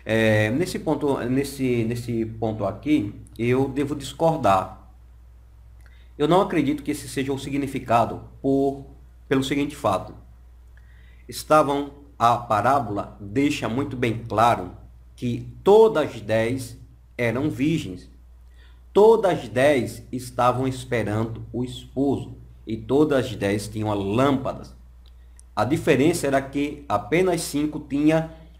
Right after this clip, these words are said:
azeite de reserva para que as suas lâmpadas continuassem acesas durante toda a noite. Então, se eu digo o seguinte,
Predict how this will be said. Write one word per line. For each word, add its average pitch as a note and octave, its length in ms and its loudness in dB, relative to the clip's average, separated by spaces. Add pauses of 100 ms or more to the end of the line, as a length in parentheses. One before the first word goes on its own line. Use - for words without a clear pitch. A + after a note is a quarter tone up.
(160)
azeite B2 920 2
de D3 160 -2
reserva B2+ 720 0 (480)
para C3 680 4 (500)
que C3 500 -2 (260)
as A#2 180 -2
suas D3 360 0
lâmpadas C3+ 460 -2
continuassem C#3 640 0
acesas C3+ 280 -4
durante C3 380 -2
toda C#3+ 240 2
a D3 60 4
noite. G2 340 -2
Então, D3+ 420 2 (540)
se - 260 -6
eu F3 140 6
digo E3+ 280 2
o E3 40 0
seguinte, C#3 580 0